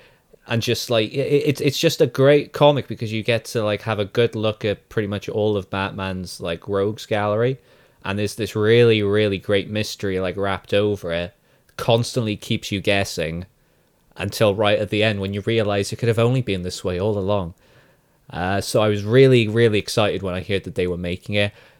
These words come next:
I was even more excited when I heard Jensen Ackles was gonna be voicing Batman,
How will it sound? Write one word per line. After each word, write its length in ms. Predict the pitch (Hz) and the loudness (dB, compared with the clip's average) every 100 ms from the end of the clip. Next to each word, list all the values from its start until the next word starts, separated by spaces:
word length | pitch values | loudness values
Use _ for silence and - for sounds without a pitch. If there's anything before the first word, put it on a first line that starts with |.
| _ - | _ -2
I 140 | 113 | 2
was 240 | 107 101 - | 2 0 -2
even 320 | 135 135 117 | 0 0 -2
more 420 | 123 160 196 233 | -4 2 8 8
excited 600 | 202 - - 131 120 113 | 8 2 0 2 2 0
when 160 | 107 101 | 0 -2
I 80 | 98 | -2
heard 200 | 107 101 | -4 -2
Jensen 380 | 113 104 101 95 | -2 -2 -4 -4
Ackles 420 | 98 - 107 - | -6 -4 -6 -6
was 140 | 98 | -10
gonna 180 | - 95 | -8 -8
be 120 | 92 | -8
voicing 640 | 90 113 120 - 113 87 - - | -2 0 0 0 -2 -2 -12 -8
Batman, 520 | 98 90 87 87 101 | -4 -4 -4 -8 -8